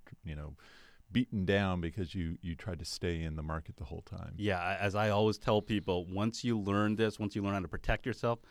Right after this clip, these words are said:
Speaker 2: you learn to love corrections.
Speaker 1: Oh, yeah. That's where all the next big,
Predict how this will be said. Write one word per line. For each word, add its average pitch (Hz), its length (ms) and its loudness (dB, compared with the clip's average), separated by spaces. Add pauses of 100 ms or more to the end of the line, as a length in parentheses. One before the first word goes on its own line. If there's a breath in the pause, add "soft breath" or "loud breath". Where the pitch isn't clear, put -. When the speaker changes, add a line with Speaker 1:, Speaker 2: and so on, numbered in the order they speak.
(160 soft breath)
Speaker 2:
you 98 180 0
learn 98 340 2
to - 120 -4
love 87 560 0
corrections. 80 640 -4
Speaker 1:
Oh, 139 80 2
yeah. 123 320 0
That's - 240 -6
where 110 160 2
all 104 220 6
the 110 80 2
next 107 240 2
big, 107 360 0